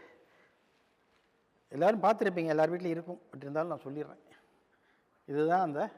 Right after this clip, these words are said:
பேம்பு ஷூட். இது வந்து பாத்தீங்கன்னா த்ரீ லேயர்டு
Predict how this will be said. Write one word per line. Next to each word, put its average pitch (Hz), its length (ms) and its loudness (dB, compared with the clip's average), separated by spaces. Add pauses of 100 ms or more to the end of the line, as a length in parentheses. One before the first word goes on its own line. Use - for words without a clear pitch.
(140)
பேம்பு 143 260 0 (140)
ஷூட். 185 240 -4 (1900)
இது 165 180 -2
வந்து 180 200 -4
பாத்தீங்கன்னா 175 460 0
த்ரீ 208 240 -4
லேயர்டு 185 540 0